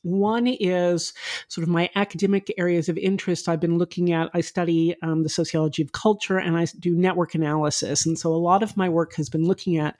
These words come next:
social networks and things like, um, creativity, how creativity happens in social networks. Um, so the study of creativity has been a huge part of what I'm, um, what I've been doing for years now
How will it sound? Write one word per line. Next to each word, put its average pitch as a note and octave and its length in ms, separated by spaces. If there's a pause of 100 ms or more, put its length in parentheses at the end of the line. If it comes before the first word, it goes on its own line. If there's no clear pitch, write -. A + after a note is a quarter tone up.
(480)
social B3 400
networks F3+ 540
and E3 120
things E3 340
like, D#3 320 (100)
um, D#3+ 420
creativity, D#3+ 960
how E3+ 240
creativity D#3+ 680
happens D3+ 480
in D3 80
social D3 380
networks. C#3+ 580 (380)
Um, F3 180
so G#3+ 160
the G#3 100
study B3+ 300
of A3 120
creativity E3 500
has D3+ 100
been D#3 140
a D#3+ 60
huge E3+ 440
part D#3 460
of D#3+ 340
what E3 300
I'm, D#3 480 (480)
um, D#3 420
what F#3+ 160
I've F#3 160
been E3+ 160
doing E3 320
for E3 140
years E3 480
now D3 340